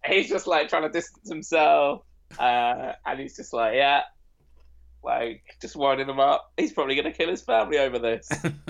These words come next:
Speaker 1: Uh, like, really good. The thing about this, Richard, is that he didn't actually need to implicate the busboy.
Speaker 2: No, he didn't. No, he could have just said, "Oh, the menu was, uh,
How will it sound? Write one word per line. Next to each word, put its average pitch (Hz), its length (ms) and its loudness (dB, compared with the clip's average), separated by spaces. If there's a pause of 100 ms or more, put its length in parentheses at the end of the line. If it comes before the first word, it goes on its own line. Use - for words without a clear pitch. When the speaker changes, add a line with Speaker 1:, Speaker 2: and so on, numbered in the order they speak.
(140)
Speaker 1:
Uh, 139 240 -4 (760)
like, 104 260 0
really 113 280 -2
good. 92 240 -8 (760)
The 233 80 -6
thing 254 160 -6
about 226 200 2
this, 147 200 -4
Richard, 90 360 -8 (100)
is - 120 -16
that - 100 -8
he 185 60 -8
didn't 196 160 -6
actually 147 240 -2
need 117 200 -2
to - 160 -4
implicate - 640 -6 (220)
the - 80 -6
busboy. - 500 -4 (180)
Speaker 2:
No, 110 240 -4
he 101 60 -4
didn't. 98 380 -10
No, 95 280 -10 (320)
he 113 80 -8
could 123 160 -4
have 110 100 -2
just 110 180 -6
said, 107 220 -4
"Oh, 92 160 -6
the 92 100 -12
menu 92 360 -10
was, 90 320 -10
uh, 90 280 -10